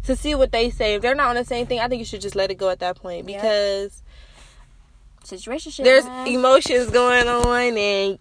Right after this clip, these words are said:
Speaker 1: it might be one-sided and, you know, it might set you up to get hurt, basically.
Speaker 2: For sure.
Speaker 1: Yeah.
Speaker 2: I agree.
Speaker 1: Well, did you have anything else that you wanted to share?
Speaker 2: If you're thinking about doing a friends with benefits, I'll say,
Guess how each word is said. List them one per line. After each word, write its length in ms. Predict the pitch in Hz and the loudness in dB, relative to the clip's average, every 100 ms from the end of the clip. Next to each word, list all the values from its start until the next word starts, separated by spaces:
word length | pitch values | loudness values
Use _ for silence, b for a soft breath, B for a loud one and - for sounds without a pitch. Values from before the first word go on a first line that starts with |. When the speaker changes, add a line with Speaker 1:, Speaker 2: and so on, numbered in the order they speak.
| - | 4
Speaker 1:
it 140 | 233 | 4
might 200 | 233 208 | 4 2
be 120 | 214 | 0
one-sided 1000 | 208 208 220 - 214 208 202 202 196 - - | 0 0 -2 0 2 2 0 0 -2 -4 -6
and, 720 | 202 190 190 190 190 196 196 | -2 -2 -2 -2 -4 -6 -8
you 140 | 214 220 | -6 -4
know, 240 | 190 185 | -4 -4
it 100 | 202 | 0
might 200 | 247 226 | 2 2
set 180 | 202 - | -2 -4
you 60 | |
up 80 | 185 | -6
to 100 | - | -4
get 140 | 185 180 | -6 -6
hurt, 360 | 185 180 - | -4 -6 -6
basically. 640 | 185 185 - 180 - 175 202 | -10 -8 -8 -10 -10 -12 -8
Speaker 2:
For 140 | 202 | -10
sure. 460 | 202 302 294 202 196 _ - _ _ _ | -10 -14 -14 -16 -18 _ -20 _ _ _
Speaker 1:
Yeah. 320 | 226 202 202 208 | -18 -16 -16 -16
Speaker 2:
I 100 | 208 | -16
agree. 400 | 214 220 202 202 202 - _ _ _ _ b b b b b - | -16 -16 -18 -18 -20 -20 _ _ _ _ b b b b b -16
Speaker 1:
Well, 500 | 226 226 226 269 294 247 | -12 -12 -10 -12 -12 -10
did 100 | 233 | -6
you 100 | 254 | -4
have 140 | 247 | -4
anything 400 | 247 247 254 247 | -4 -6 -6 -6
else 220 | - 233 | -6 -8
that 200 | 240 - | -8 -10
you 60 | 247 | -10
wanted 180 | 247 247 | -8 -8
to 60 | 254 | -8
share? 440 | - 240 247 277 _ _ _ _ - - b b b - | -8 -10 -8 -12 _ _ _ _ -20 -20 b b b -10
Speaker 2:
If 140 | 277 | -8
you're 100 | 302 | -6
thinking 240 | 330 392 381 | -8 -6 -2
about 300 | 330 320 269 | 0 -2 -4
doing 200 | 294 269 | -6 -8
a 60 | |
friends 260 | 254 262 254 | -10 -10 -10
with 80 | 247 | -12
benefits, 960 | 254 247 247 240 208 - - - - - | -12 -12 -10 -8 -8 -12 -18 -20 -14 -4
I'll 240 | 233 311 | -2 -2
say, 720 | - 285 277 269 262 262 262 | -6 -10 -8 -8 -10 -12 -14